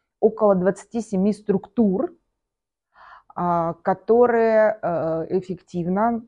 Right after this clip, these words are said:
в-, внутри, э, мировосприятия в начале специалиста, а потом он этими структурами помогает расширять картину мира своих клиентов. Ну, примерно, э, за четыре раза по четыре дня, это если в очном формате,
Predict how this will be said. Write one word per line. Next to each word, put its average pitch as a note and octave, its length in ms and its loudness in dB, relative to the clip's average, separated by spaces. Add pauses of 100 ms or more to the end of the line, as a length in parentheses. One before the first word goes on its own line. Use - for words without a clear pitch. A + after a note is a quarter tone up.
(120)
в-, D#3+ 400 -12
внутри, G3 680 -2 (340)
э, E3 180 -2
мировосприятия F#3+ 1200 -2
в E3 120 -10
начале F#3+ 420 0
специалиста, F3+ 1000 -4
а E3+ 80 -6
потом F#3 420 -2
он E3 240 -6 (260)
этими E3+ 320 -4
структурами F3+ 720 -4
помогает F3+ 640 0
расширять E3+ 600 -6
картину F3+ 460 -6
мира F3 420 0 (280)
своих F3 340 -2
клиентов. D#3+ 600 -4 (140)
Ну, D4 160 -8 (100)
примерно, G#3 600 -2 (380)
э, D#3 340 -6
за F3 160 -6
четыре F#3+ 360 -4
раза F3 240 2
по - 100 -16
четыре F3 360 -4
дня, A3+ 340 2
это F#3+ 160 -2
если D#3+ 220 -4
в F3+ 80 -4
очном A#3+ 340 -4
формате, G3 840 0